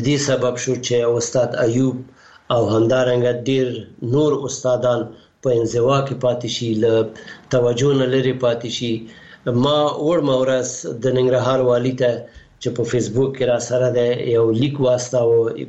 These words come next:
کوچنی مسج مې واستاوه. له هغې نه مې هیله وکړه چې له ډورو، له ډیرو نورو کارونو په څنګ کې که وکولی شي په دغه حالاتو کې د استاد خبر واخلي، مرسته ورسره وکړي. او په څنګ کې مې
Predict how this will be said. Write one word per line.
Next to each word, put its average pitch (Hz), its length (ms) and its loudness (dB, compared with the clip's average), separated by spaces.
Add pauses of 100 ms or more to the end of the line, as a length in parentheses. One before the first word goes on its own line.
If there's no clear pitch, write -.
کوچنی 127 360 0
مسج 120 400 -2
مې 127 80 2
واستاوه. 117 640 2
له 117 180 2
هغې 123 180 2
نه 120 60 2
مې 117 220 2
هیله 123 160 2
وکړه 117 340 -2
چې 117 200 -2 (520)
له 120 140 2
ډورو، 131 400 2
له 120 160 -2
ډیرو 127 320 2
نورو 127 300 2
کارونو 123 440 0
په 120 120 -4
څنګ 127 380 0
کې 120 140 -2 (400)
که 123 80 0
وکولی 127 540 2
شي 123 180 -4
په 120 160 -6
دغه 120 220 0
حالاتو 117 460 0
کې 117 120 -4
د 113 100 0
استاد 123 460 0
خبر 120 360 0
واخلي، 117 420 0
مرسته 127 420 0
ورسره 117 400 2
وکړي. 117 300 0
او 120 160 2
په 123 120 -2
څنګ 127 340 -2
کې 131 140 0
مې 120 120 2